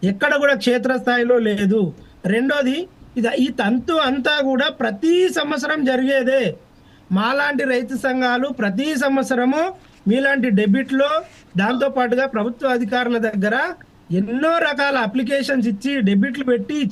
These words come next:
చెప్పి చెప్పి యాస్ట్రకొస్తుంది. ఒక్కటి దీంట్లో ప్రధానమైనటువంటి కారణం, ప్రభుత్వాలకు రైతుల మీద ఏమాంతము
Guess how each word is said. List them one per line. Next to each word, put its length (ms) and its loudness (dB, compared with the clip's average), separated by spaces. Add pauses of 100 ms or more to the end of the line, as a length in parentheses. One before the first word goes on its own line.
చెప్పి 380 -2
చెప్పి 340 0 (320)
యాస్ట్రకొస్తుంది. 760 0 (480)
ఒక్కటి 320 0
దీంట్లో 260 0
ప్రధానమైనటువంటి 1000 0
కారణం, 360 0
ప్రభుత్వాలకు 880 0
రైతుల 480 0
మీద 300 2 (840)
ఏమాంతము 640 0